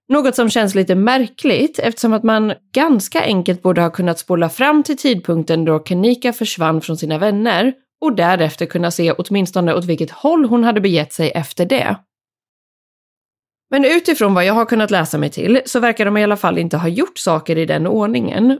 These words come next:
och det finns dessutom lite olika information om när polisen själva för första gången kikade på materialet från övervakningskamerorna.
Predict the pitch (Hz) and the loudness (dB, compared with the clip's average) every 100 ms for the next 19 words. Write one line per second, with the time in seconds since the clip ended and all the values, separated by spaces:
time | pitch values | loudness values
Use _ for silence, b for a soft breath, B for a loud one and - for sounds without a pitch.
0 | - 196 190 190 180 - 190 254 - 285 | -4 -2 2 2 0 -4 -2 -2 0 2
1 | 311 - 320 311 226 165 160 - 190 190 | 0 0 -2 0 0 0 0 0 0 0
2 | 220 240 139 - 269 254 170 170 - 185 | 0 0 -4 0 0 2 0 0 0 0
3 | 180 180 208 254 285 - 269 175 156 160 | 2 2 0 0 -2 0 0 0 0 -4
4 | 143 - 240 220 208 285 - - - - | -6 -2 0 2 0 -2 -2 -8 -4 -4
5 | 254 - 302 254 190 165 156 - 208 196 | -4 -2 -2 0 2 2 0 0 0 0
6 | 214 247 277 277 - 202 151 147 135 160 | -2 0 2 0 2 2 2 0 -2 -2
7 | 175 165 156 156 156 165 160 - 277 208 | -2 -2 0 -2 -2 -4 -6 0 0 2
8 | 64 - - | -2 -4 -6